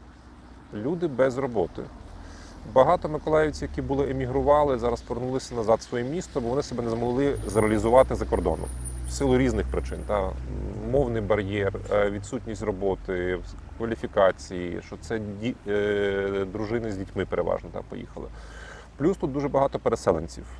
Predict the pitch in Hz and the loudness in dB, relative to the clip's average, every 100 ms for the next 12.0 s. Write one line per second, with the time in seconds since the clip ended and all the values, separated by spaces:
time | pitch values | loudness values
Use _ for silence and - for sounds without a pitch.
0 | - - 110 - 123 - - 135 107 - | -14 -8 -8 -6 -8 -8 -4 -4 -4 -8
1 | - 120 104 - - 113 - - 139 - | -4 -2 -2 -6 -8 -8 -12 -4 -2 -2
2 | 165 - 131 113 131 123 113 110 113 117 | -6 -6 -6 -6 -8 -8 -6 -4 -4 -4
3 | 110 - 127 127 107 101 110 - - 101 | -6 -6 -6 -6 -8 -8 -8 -8 -8 -8
4 | - 104 - 95 95 107 - 98 - - | -6 -10 -8 -6 -2 -2 -2 -6 -8 -12
5 | - - - - - - - - - - | -10 -12 -14 -18 -20 -20 -20 -20 -20 -20
6 | - - - - - - 156 196 180 143 | -20 -20 -20 -20 -20 -6 0 0 0 -2
7 | 139 131 135 123 - - 127 131 123 120 | -2 -2 -6 -8 -8 -2 -2 -2 -4 -8
8 | - - 117 95 92 90 104 151 - - | -10 -12 -8 0 6 6 4 -8 -16 -20
9 | - 123 123 113 85 82 87 120 135 - | -8 -4 0 0 0 -4 -8 -12 -14 -10
10 | 123 - 123 - 113 98 113 - 151 - | -10 -10 -16 -10 -8 -6 -6 -6 -8 -6
11 | 127 143 - 110 113 113 110 104 104 - | -6 -6 -6 -6 -4 -4 -4 -6 -8 -14